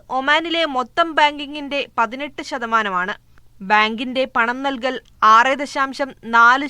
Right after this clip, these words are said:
ശതകോടി റിയാലായി ഉയർന്നിട്ടുണ്ട്. ഇതിൽ ഓരോ വർഷവും പത്ത് ദശാംശം അഞ്ച് ശതമാനം വർധനയാണുള്ളത്. അതോടൊപ്പം നിക്ഷേപത്തിലും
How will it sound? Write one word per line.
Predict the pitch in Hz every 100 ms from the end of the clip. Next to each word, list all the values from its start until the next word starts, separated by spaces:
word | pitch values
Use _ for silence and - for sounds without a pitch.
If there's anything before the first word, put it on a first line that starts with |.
| -
ശതകോടി | 247 262 262 294 277 277
റിയാലായി | 262 262 277 247 247 - 233
ഉയർന്നിട്ടുണ്ട്. | 233 240 233 190 196 233 - _ _ _ - 196
ഇതിൽ | 240 254 214
ഓരോ | 214 233 262 269
വർഷവും | - 262 247 247
പത്ത് | 226 - 269 269
ദശാംശം | 269 262 262 262 247 - 226
അഞ്ച് | 240 277 294
ശതമാനം | 294 269 262 247 233
വർധനയാണുള്ളത്. | 214 208 226 220 196 185 185 190 - _ _ _ -
അതോടൊപ്പം | 190 214 220 220 262 262
നിക്ഷേപത്തിലും | 214 - 294 285 277 277 247